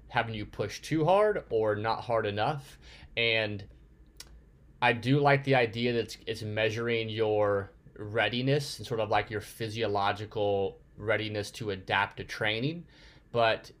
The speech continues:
your psychology is also a, a part of training, right? If, even if, um, all your physiological measures are feeling great, but you, you have some, like, lifestyle stress, like relationship or financial, or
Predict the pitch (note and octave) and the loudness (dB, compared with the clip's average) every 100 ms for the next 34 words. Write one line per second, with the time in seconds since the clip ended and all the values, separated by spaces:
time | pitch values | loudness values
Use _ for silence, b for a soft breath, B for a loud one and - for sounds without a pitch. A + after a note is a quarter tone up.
0 | _ A2+ A#2 - C3 A#2+ - F#3 F3+ C#3+ | _ -6 -6 0 2 2 4 4 4 0
1 | A2+ A2+ G#2+ - A#2+ B2+ B2+ A#2 A2 - | -2 -4 -4 0 0 0 0 2 2 -2
2 | - - G2 F#2 - - C#3+ A#2+ - - | -10 -4 -4 -4 -12 0 4 4 0 0
3 | G#2 G2+ - - - _ - - D#3 D#3+ | 0 0 -8 -20 -20 _ -16 -4 0 0
4 | G2 - - - A2 A2+ G#2+ B B - | -2 -8 -20 -4 2 2 0 B B -2
5 | A#2 A2+ G2+ - - - - - C#3 C#3 | 2 2 -2 -10 -20 -20 -12 0 2 4
6 | C3+ C3+ B2+ - B2 A#2+ A#2+ A2+ G#2 b | 4 2 0 0 2 4 2 -2 -8 b
7 | b b b _ - - - - - B2 | b b b _ -20 -20 -20 -20 -2 2
8 | B2+ C3 B2 A2 - C3+ B2+ B2 A2+ A#2+ | 4 4 2 0 0 0 2 4 4 4
9 | A#2+ C3 B2 A2 A2 A#2 A#2 A#2+ G#2 G2+ | 0 0 0 2 2 0 0 -2 -2 -6
10 | - B2 B2 A2+ G#2+ A2 A2 C#3+ - - | -6 -4 -2 -2 -4 0 0 0 -6 -18
11 | b - G#2+ A#2 A2 G#2 A2 G2+ A#2 A#2 | b -16 -4 2 2 2 -4 -2 0 0
12 | A2+ B2 A#2 - A#2 G#2+ F#2 G2+ G2+ A#2 | 0 2 0 0 -2 -2 -2 0 0 0
13 | - C3 B2+ C3+ - C#3+ D3+ C#3 F#2+ F#2 | 0 2 4 2 -2 0 0 0 -4 -6
14 | F#2+ A#2+ C#3+ C#3 A2 - A#2 G2+ F#2+ F#2 | -4 -2 0 -2 -6 0 0 0 -4 -6
15 | F#2+ F#2+ C#3+ D3 C#3 B2+ A#2 G#2+ G#2 G2+ | -4 0 2 0 0 2 2 4 2 2
16 | G2 F#2 | 0 -4